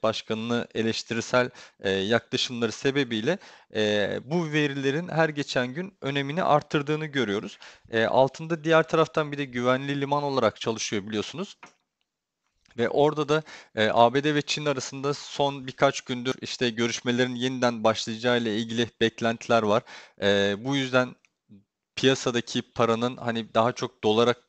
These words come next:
kaymaya başladığını şuradaki harekette de görmüştük.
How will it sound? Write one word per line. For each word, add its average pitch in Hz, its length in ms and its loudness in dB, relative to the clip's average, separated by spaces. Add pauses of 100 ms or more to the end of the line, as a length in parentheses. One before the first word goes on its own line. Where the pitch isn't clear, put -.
(140)
kaymaya 113 540 2
başladığını 107 580 0 (260)
şuradaki 117 420 -4
harekette 113 500 -2
de 101 240 2
görmüştük. 101 560 -2